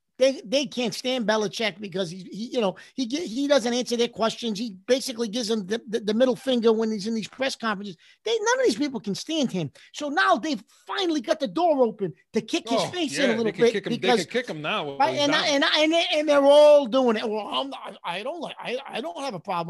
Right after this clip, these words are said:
Speaker 1: with Belichick." You're full of beans. You don't have a problem with Belichick. They, they, they've been dying for this to happen to him.
Speaker 2: Yeah.
Speaker 1: Now
Speaker 2: You
Speaker 1: all of a
Speaker 2: know
Speaker 1: sudden
Speaker 2: what?
Speaker 1: he doesn't know how to coach. Okay, he doesn't know
Speaker 2: Yeah.
Speaker 1: how to coach. Well, well,
Speaker 2: And
Speaker 1: not
Speaker 2: it
Speaker 1: even that he doesn't know how to coach, but now they're saying, you know, that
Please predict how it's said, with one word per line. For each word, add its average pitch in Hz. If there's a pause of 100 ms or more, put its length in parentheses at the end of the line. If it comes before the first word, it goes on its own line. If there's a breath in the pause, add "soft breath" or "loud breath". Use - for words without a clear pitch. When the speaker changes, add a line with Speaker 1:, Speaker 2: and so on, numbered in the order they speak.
Speaker 1:
with 170
Belichick." 202
You're 277
full 415
of 170
beans. 262
You 214
don't 214
have 202
a 170
problem 214
with 185
Belichick. 202 (380 loud breath)
They, 370 (160)
they, 214 (140)
they've 294
been 247
dying 302
for 226
this 208
to 208
happen 196
to 175
him. 165 (580)
Speaker 2:
Yeah. 127 (360 soft breath)
Speaker 1:
Now 302
Speaker 2:
You 339
Speaker 1:
all 370
of 370
a -
Speaker 2:
know 370
Speaker 1:
sudden 320
Speaker 2:
what? 269
Speaker 1:
he 302
doesn't 285
know 277
how 254
to 247
coach. -
Okay, 269
he 202
doesn't 226
know 214
Speaker 2:
Yeah. 202
Speaker 1:
how 180
to 160
coach. 180 (180 loud breath)
Well, 427
well, 381
Speaker 2:
And 392
Speaker 1:
not 427
Speaker 2:
it 415
Speaker 1:
even 392
that 330
he 302
doesn't 277
know 294
how 262
to 247
coach, 269
but 277
now 320
they're 320
saying, 262 (220 soft breath)
you 302
know, 170 (140)
that 254